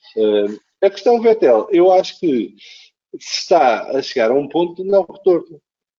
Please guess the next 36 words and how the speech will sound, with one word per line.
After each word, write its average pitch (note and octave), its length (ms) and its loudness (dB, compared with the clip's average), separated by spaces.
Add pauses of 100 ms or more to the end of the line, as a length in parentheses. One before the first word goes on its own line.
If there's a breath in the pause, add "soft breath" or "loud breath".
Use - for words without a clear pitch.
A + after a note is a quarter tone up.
(120)
Eh, A2+ 580 -2
e, C3+ 40 -4
portanto, C3+ 420 -4
isto, D3+ 240 -8 (640)
e, G3 360 -8
e G3+ 100 -2
eu G3 140 6
acho G3 180 -2
que G#3+ 60 -12
isto - 180 -12
não G#3 100 0
vai G3+ 160 2
durar G3 180 2
muito G3+ 180 -10
mais G3 180 -2
tempo. A#3+ 220 -14 (160)
Portanto, - 380 -14 (520)
ou, F3+ 240 2
ou F3+ 160 4
há G#3+ 140 4
uma E3+ 320 0
inversão D3+ 460 -2
muito D3 240 -8
grande, - 240 -14
ou D#3 160 4
há F#3+ 40 6
alguém E3+ 400 2
dentro D#3 240 -8
da, B2 460 2
da, A2 160 -6
da A#2+ 120 -6
Ferrari A2 420 -2
ou G#2+ 80 -4
do B2 120 -2
grupo C#3+ 260 -10
fiat G#2+ 380 -10